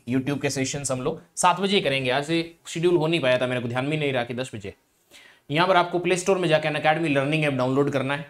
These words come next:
उसके बाद आपको यहाँ स्टेट पीएससी का ऑप्शन मिलेगा, then आरपीएससी का ऑप्शन मिलेगा। यहाँ पर आपको डेली लाइव क्लासेज मिलती हैं, डेली लाइव टेस्ट मिलते हैं, स्ट्रक्चर्ड कोर्स and ठोलिया टेन कोड यूज़ करके अनलिमिटेड एक्सेस है।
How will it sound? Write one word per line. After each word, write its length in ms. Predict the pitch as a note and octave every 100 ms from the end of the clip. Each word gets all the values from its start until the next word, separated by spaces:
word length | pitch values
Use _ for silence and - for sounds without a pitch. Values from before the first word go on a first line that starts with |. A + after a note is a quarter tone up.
| _
उसके 200 | C3 -
बाद 180 | D#3 D#3
आपको 200 | D3+ D3+
यहाँ 140 | C#3+ C#3
स्टेट 340 | - E3+ -
पीएससी 280 | D3 C#3 C#3
का 80 | C3+
ऑप्शन 240 | C3 D#3
मिलेगा, 320 | C#3+ C#3+ E3+
then 180 | D3 C3
आरपीएससी 440 | A#2+ - C3+ -
का 100 | C3+
ऑप्शन 220 | C3 - C3
मिलेगा। 320 | B2 B2+ C#3+ _ _ _ _ _ _ C3+
यहाँ 140 | D3
पर 80 | C#3+
आपको 160 | C#3+
डेली 220 | D3+ D3 D3
लाइव 220 | C3 C3+
क्लासेज 400 | C#3 C3+ E3 C#3+
मिलती 300 | C#3 B2+ D#3
हैं, 140 | D#3
डेली 320 | C#3+ B2 A2 A#2
लाइव 160 | B2 B2+
टेस्ट 260 | D#3 D#3
मिलते 260 | D3+ C#3+ D3
हैं, 80 | C#3+
स्ट्रक्चर्ड 480 | - C#3 - D3+ -
कोर्स 260 | E3 D#3+
and 140 | D#3 C#3+
ठोलिया 240 | B2 C3+
टेन 200 | C#3 C#3
कोड 180 | C#3+ C#3
यूज़ 300 | B2+ D3 C#3+
करके 320 | A#2 - A3+ - _ _ _ -
अनलिमिटेड 460 | D3 C3+ C3 C3+ B2+
एक्सेस 340 | - A#2 G#2
है। 100 | F2